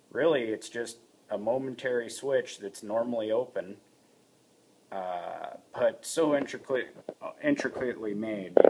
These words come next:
know. Um, you can adjust tension here and here, and that would, uh,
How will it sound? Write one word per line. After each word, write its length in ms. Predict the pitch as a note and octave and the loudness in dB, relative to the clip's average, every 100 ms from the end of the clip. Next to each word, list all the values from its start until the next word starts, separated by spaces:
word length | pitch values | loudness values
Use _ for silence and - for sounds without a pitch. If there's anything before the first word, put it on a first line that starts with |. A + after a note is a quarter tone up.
| G1+ | 8
know. 180 | - - - _ - - - F#2+ | 0 -4 -20 _ -20 -20 -14 -6
Um, 500 | F#2+ F#2 F2 E2+ E2+ - _ _ _ _ _ - | -4 -4 -6 -10 -14 -20 _ _ _ _ _ -12
you 140 | G#2 | -8
can 380 | G2 A2 G2 F#2+ G2+ | -6 -4 -2 -4 -4
adjust 460 | G2+ A2+ G#2+ - | -2 0 0 -2
tension 400 | - A#2+ - G#2+ | -2 -2 -2 -6
here 240 | A#2+ A#2 G#2+ | -2 0 0
and 160 | G2+ | -2
here, 460 | A2 A2 G#2+ G2+ G2 - _ _ | -4 -2 0 -2 -6 -14 _ _
and 280 | G#2+ G2+ G2 | -4 -2 -2
that 200 | G#2 G2 | -2 -2
would, 360 | G2+ F#2+ F#2+ - - | -2 -2 -4 -10 -12
uh, 560 | F2 E2+ E2+ D#2 - | -12 -10 -10 -10 0